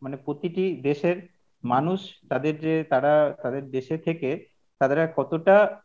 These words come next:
আহ, নিজেরা happy আছে, মানে, তাদের সুখ স্বাচ্ছন্দ্য, তাদের livelihood বা তাদের, আহ, সমাজ ব্যবস্থায় তারা, আহ, কতটা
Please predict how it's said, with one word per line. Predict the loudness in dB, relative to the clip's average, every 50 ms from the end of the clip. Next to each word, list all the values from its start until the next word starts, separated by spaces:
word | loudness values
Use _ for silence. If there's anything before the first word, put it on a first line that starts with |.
| _
আহ, | -8 -6 -6
নিজেরা | -6 -4 -6 -4 -4 0 0 0 0 0 -2
happy | -2 -2 0 0 0 0
আছে, | 0 -2 -4 -8 -10
মানে, | -8 -10 -12 -12
তাদের | -10 -8 -8 -6 -6 -6 -6 -8 -12 -20 _ _ _ _
সুখ | _ -6 -6 -6 -4
স্বাচ্ছন্দ্য, | -2 -2 -2 -2 -2 -8 -8 -8 -6 -4 -6 -6
তাদের | -4 -4 -4 -4 -4 -4
livelihood | 0 0 0 0 0 -2 -6 -6 -4 -4 -4 -4 -6 -6 -10 -14 _ _ _ _ _ -10 -6
বা | -2 0 -2 0
তাদের, | 0 -2 -2 -2 -2 -4 -4
আহ, | -4 -4 -4 -2 -2 -4 -6 -8 -8 -10 -12
সমাজ | -8 -6 -4 -4 -2 -4 -4
ব্যবস্থায় | -4 -4 -4 -4 -6 -6 -6 -6 -6
তারা, | -4 -4 -2 0 0 -2
আহ, | -2 -4 -8 -10 -10 -8 -8
কতটা | -8 -8 -8 -6 -4 -4 -4 -4 -6